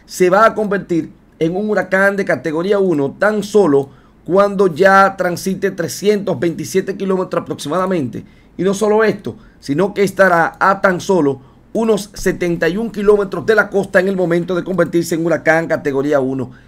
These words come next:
Pero luego se va a complicar un poco más porque va a atravesar o a tocar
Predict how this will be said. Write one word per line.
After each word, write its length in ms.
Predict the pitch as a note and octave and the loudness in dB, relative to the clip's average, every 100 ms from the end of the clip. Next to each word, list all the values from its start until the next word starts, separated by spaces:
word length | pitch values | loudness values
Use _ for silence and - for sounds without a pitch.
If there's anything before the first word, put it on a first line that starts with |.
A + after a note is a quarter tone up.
| - - | -10 2
Pero 240 | G3+ A3 | 4 4
luego 440 | A3+ A#3+ G3+ E3 - - _ | 4 6 6 2 -2 -16 _
se 200 | - D3+ | -4 2
va 120 | C#3+ | 2
a 60 | D#3 | 2
complicar 720 | F#3+ F#3+ G#3 G3+ F3 D#3 - | 0 -4 -4 2 4 4 -2
un 180 | - G3 | -6 -6
poco 260 | F#3+ F#3 F#3+ | -6 -4 -2
más 300 | E3+ E3 - - - _ | 0 0 -4 -20 -20 _
porque 420 | G#3+ A#3 G#3 F#3 E3+ | 6 6 6 2 0
va 260 | C#3 F#3+ | 4 4
a 80 | A3 | 6
atravesar 640 | G#3 G#3 G3 F#3+ D#3+ D3 - | 4 4 2 2 2 2 2
o 140 | E3 | 2
a 120 | D#3 D#3 | 2 0
tocar 600 | D#3 - G#3+ A3 - | -6 2 6 6 4